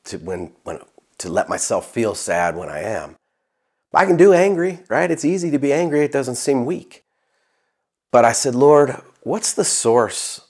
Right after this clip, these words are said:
of my anger?" And I immediately heard him say, "Scott, I'm your source. I'm your source of hope,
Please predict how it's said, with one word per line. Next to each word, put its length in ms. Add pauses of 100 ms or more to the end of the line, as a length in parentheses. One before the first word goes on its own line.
(100)
of 200
my 160 (100)
anger?" 560 (800)
And 120
I 60
immediately 640
heard 280
him 220
say, 520 (580)
"Scott, 440 (160)
I'm 520 (500)
your 220
source. 680 (540)
I'm 300
your 140
source 840 (180)
of 100
hope, 560